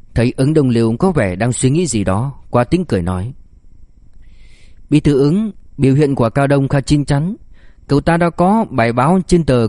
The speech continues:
Cầu Thị về quan điểm công tác cơ sở nông thôn. Trưởng ban Hàn đánh giá rất cao, mà việc xử lý sự kiện quân Tây ở Hoài Khánh cũng khiến trưởng ban thư ký Hồ và bí thư Đinh rất hài lòng với biểu hiện của cậu ta.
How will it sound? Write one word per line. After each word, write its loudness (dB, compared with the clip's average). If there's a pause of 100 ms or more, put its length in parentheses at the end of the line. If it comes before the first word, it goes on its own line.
Cầu 2
Thị -2 (100)
về 2
quan 0
điểm 0
công 0
tác -2
cơ 4
sở -2
nông 0
thôn. 0 (520)
Trưởng 0
ban 0
Hàn 0
đánh 0
giá 0
rất 0
cao, -2 (420)
mà 0
việc 0
xử 0
lý 2
sự 0
kiện -2
quân 0
Tây 2
ở 0
Hoài 0
Khánh -4
cũng 2
khiến 2
trưởng 0
ban 0
thư 2
ký 0
Hồ 2
và 0
bí 2
thư 2
Đinh 0
rất 0
hài 0
lòng 0
với 2
biểu 2
hiện 0
của -2
cậu -4
ta. -2